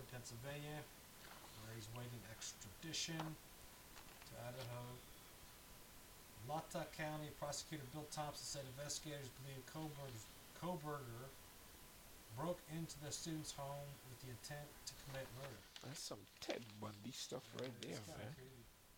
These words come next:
Speaker 1: Uh, let's see, Thompson added that this is not the end of the investigation, but a new beginning. This is interesting. Kohlberger is a P H D student in the Department of Criminal Justice and Criminology at Washington State University.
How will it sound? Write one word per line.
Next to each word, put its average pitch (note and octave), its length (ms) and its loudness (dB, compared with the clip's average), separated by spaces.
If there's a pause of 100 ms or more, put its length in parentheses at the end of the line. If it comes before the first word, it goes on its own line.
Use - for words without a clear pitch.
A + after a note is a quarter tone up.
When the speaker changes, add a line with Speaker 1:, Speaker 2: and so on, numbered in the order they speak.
(400)
Speaker 1:
Uh, C3 280 6 (380)
let's B2 140 2
see, B2+ 160 2
Thompson D#3 340 8
added C#3 220 6
that B2+ 100 -4
this D3 240 4
is A#2 220 0
not C#3 260 2
the C3+ 160 0
end D3+ 240 4
of B2+ 80 0
the A2+ 80 0
investigation, A#2+ 800 2
but A#2+ 140 0
a A2 100 2
new B2+ 140 0 (100)
beginning. D3+ 460 2 (1900)
This C#3+ 200 2
is A#2+ 160 2
interesting. A#2 400 0
Kohlberger E3 840 8 (120)
is A#2+ 100 4
a A#2+ 60 4
P F#3 240 4
H F#3 160 8
D F#3 120 4
student B2+ 380 6 (100)
in B2+ 100 -2
the B2 60 -2
Department C#3+ 480 6
of C3 140 -2
Criminal B2+ 320 0
Justice A2+ 480 2 (160)
and A2 220 -4
Criminology B2 760 4
at A2 80 0 (140)
Washington G#2+ 340 0
State G#2 220 -2 (160)
University. C3+ 560 2